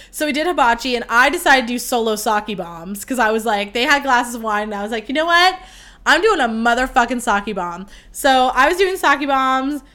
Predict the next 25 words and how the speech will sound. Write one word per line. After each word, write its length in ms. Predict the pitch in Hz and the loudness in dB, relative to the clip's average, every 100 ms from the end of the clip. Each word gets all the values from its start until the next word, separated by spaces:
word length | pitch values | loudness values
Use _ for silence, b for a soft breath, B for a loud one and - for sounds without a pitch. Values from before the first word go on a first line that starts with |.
| b - | b -10
We 600 | 240 262 254 254 247 247 | -6 -4 -4 -4 -4 -2
ended 260 | 247 285 | -4 -2
up 220 | 294 269 240 | -2 -2 -4
going 460 | 254 262 254 254 | -4 -2 -4 -8
to, 640 | - 262 240 226 220 226 - | -10 -8 -4 -4 -2 -6 -6
um, 640 | 214 208 208 202 196 202 196 - | -4 -2 -2 -2 -4 -8 -12 -2
you 160 | 254 | 0
know, 100 | 226 | 0
just 260 | 220 240 240 | 0 -4 -4
the 100 | 254 | -4
hotel 420 | 254 247 269 240 | -4 -2 -2 0
bar. 640 | 240 226 220 220 220 220 B B - | 0 0 0 0 -2 -4 B B -8
We 100 | 233 | -2
met 180 | 240 233 | 0 0
a 220 | 240 233 - | -2 -8 -16
couple 340 | - 277 285 285 | -2 -2 0 -4
who 140 | 285 | -4
was 120 | 269 | -6
engaged, 720 | 269 247 233 233 233 233 226 B B - | -6 -4 -2 0 0 -2 -8 B B -6
and 160 | 247 | -4
then 120 | 247 247 | -2 -4
these 240 | 240 - | -6 -10
two 240 | - 277 | -8 -6
guys 500 | 262 240 233 233 240 240 | -2 0 0 0 -4 -8
that 540 | 208 214 208 208 202 | -4 0 2 2 0